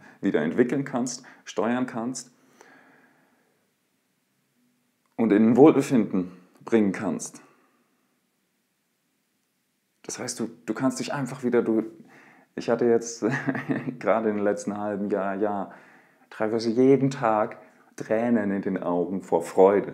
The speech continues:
Das ist ja auch was. Tränen meinen heutzutage viele, ich dachte auch als Kind, wo ich das erste Mal jemanden irgendwie da, beim Skispringen war das, weiß ich noch,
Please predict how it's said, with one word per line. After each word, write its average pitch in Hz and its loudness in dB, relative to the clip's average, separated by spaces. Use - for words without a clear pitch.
Das 82 -6
ist - -8
ja 73 -2
auch 85 0
was. - -6
Tränen 98 0
meinen 95 0
heutzutage 92 -4
viele, 87 -2
ich - -16
dachte - -4
auch - 2
als 90 -2
Kind, 87 -4
wo 87 2
ich 87 -2
das - -10
erste 92 -4
Mal 85 0
jemanden 87 -2
irgendwie 90 0
da, 78 -2
beim - -8
Skispringen 95 -2
war 82 -2
das, 85 -6
weiß 85 -2
ich 90 -10
noch, 92 -6